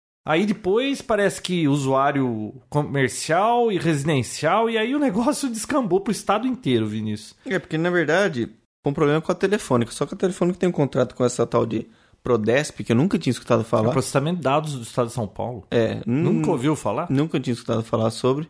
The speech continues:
Speaker 1: Bom, você
Speaker 2: Descobri
Speaker 1: também nunca
Speaker 2: agora.
Speaker 1: tinha ouvido falar do Bozo? Você viu que o Bozo morreu?
Speaker 2: Ah, faz tempo isso, né?
Speaker 1: O ator que fazia o Bozo, não o brasileiro, né? O americano, o
Speaker 2: É.
Speaker 1: ele morreu ontem.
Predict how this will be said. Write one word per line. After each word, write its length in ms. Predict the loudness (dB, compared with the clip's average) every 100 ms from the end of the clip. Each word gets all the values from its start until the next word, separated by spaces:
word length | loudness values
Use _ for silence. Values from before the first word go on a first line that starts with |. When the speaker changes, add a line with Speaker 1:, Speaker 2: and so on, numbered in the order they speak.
| -10
Speaker 1:
Bom, 140 | -12
você 160 | -6 -8
Speaker 2:
Descobri 260 | -4 0 2
Speaker 1:
também 20 | 2
nunca 20 | 0
Speaker 2:
agora. 60 | 0
Speaker 1:
tinha 140 | 0
ouvido 240 | -2 -2 -2
falar 220 | 0 0
do 100 | -2
Bozo? 480 | -4 -2 -2 -4 -10 _ _ _
Você 140 | -4
viu 100 | 0
que 120 | 0 0
o 40 |
Bozo 300 | 2 2 2
morreu? 440 | 0 0 0 -2 -6 _ _ _ _
Speaker 2:
Ah, 100 | -6
faz 180 | 0 -2
tempo 320 | 2 2 2
isso, 220 | 0 0 0
né? 180 | 0 -4 _ _ -6
Speaker 1:
O 300 | -2 -2 -4 -12 -12
ator 400 | -12 -2 2 2
que 140 | 0
fazia 320 | -4 -2 0 -2
o 20 |
Bozo, 400 | 2 2 2 0
não 160 | -2
o 40 | 2
brasileiro, 440 | 2 0 0 -2
né? 120 | 0 0
O 120 | 0
americano, 760 | -2 -4 -4 -2 -2 -2 -2
o 40 | 2
Speaker 2:
É. 200 | 2 0 _ _ _ -6
Speaker 1:
ele 160 | -4 0
morreu 580 | 0 2 0 -2 -6 -12 _ _ _
ontem. 360 | -4 -2 -4